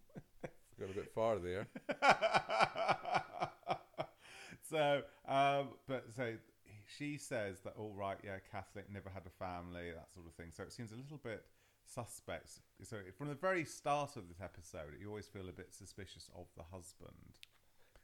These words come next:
Speaker 1: Yes.
Speaker 2: Um,
Speaker 1: Yes.
Speaker 2: but you don't know exactly know why. You don't know that, that, so there's lots of questions going along. Why wasn't Janet liked that well? Um,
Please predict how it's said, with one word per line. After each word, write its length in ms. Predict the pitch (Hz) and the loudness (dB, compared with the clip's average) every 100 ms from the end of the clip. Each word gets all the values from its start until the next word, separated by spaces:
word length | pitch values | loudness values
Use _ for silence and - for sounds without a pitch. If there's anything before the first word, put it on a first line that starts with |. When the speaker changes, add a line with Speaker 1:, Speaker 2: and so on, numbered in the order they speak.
| 151 | -10
Speaker 1:
Yes. 600 | 151 143 127 170 - - | -6 -4 -6 -10 -14 -6
Speaker 2:
Um, 760 | 107 104 101 98 95 92 90 87 | -2 0 0 -2 -2 -4 -8 -10
Speaker 1:
Yes. 180 | 135 127 | -10 -4
Speaker 2:
but 100 | 123 156 | -2 0
you 60 | |
don't 160 | 180 180 | 0 0
know 60 | 165 | -2
exactly 360 | 143 127 143 | -6 -6 -4
know 160 | 131 127 | -2 -2
why. 320 | 113 131 127 98 | -2 0 2 2
You 80 | |
don't 220 | 98 131 120 | 2 0 -2
know 80 | |
that, 180 | 110 110 | -8 -6
that, 120 | 117 - - | -6 -8 -10
so 80 | 127 | -6
there's 220 | 120 123 | -4 -4
lots 160 | 147 - | -6 -10
of 60 | |
questions 420 | - 139 - 117 98 | -6 -6 -4 -10 -6
going 220 | 104 101 | -4 -4
along. 200 | 101 98 - _ _ | -6 -8 -14 _ _
Why 300 | 101 107 110 | -4 -2 -2
wasn't 600 | 98 101 92 101 95 82 - - - _ - | -4 -6 -6 -8 -10 -12 -16 -18 -20 _ -8
Janet 500 | 104 101 92 87 - - - 98 | -2 -2 -2 -8 -12 -20 -14 -6
liked 540 | 95 82 76 76 - - | -4 -2 -6 -10 -14 -8
that 160 | 80 - | -8 -8
well? 480 | 85 69 62 73 101 _ _ _ _ - | -8 -8 -8 -12 -14 _ _ _ _ -8
Um, 500 | 87 87 85 85 82 | -6 -4 -4 -6 -8